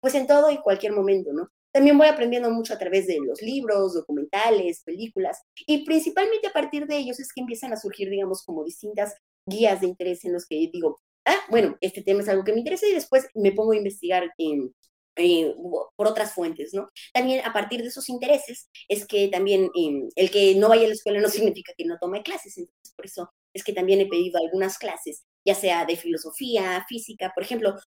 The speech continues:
una vez en Ciudad de México había una, em, una charla de Nikola Tesla, eh, que era un memorándum de su cumpleaños, por ejemplo, y entonces el señor que la daba la transmitía con una pasión increíble.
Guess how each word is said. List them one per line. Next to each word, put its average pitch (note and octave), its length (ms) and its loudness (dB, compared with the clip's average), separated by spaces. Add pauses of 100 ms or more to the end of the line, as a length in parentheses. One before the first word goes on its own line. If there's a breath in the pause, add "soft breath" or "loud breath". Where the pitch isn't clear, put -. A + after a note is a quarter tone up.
una C4+ 180 2
vez B3 240 0
en F#3+ 200 2
Ciudad A3 220 -4
de G#3+ 60 -2
México G#3+ 260 -8
había G3 240 -4
una, F#3+ 320 -2 (340)
em, F#3 280 2
una C4 220 -2
charla A#3+ 560 -2
de A#3+ 340 4
Nikola A#3 500 -2
Tesla, G4+ 320 -6 (260)
eh, G3+ 300 4
que G#3+ 80 0
era G3+ 320 0
un F#3 480 0
memorándum F#3 640 -2
de F3 140 -4
su - 200 -16
cumpleaños, F3 480 -4
por - 160 -20
ejemplo, F3 280 -10 (320)
y A#3+ 260 -4
entonces E4 420 -2
el C4 120 -2
señor C4+ 280 -4
que F4 80 -6
la C4+ 120 -2
daba G#3+ 160 0
la A#3 140 0
transmitía F#3+ 500 -6
con G#3+ 160 -4
una B3 240 -6
pasión - 320 -8
increíble. G3+ 600 -6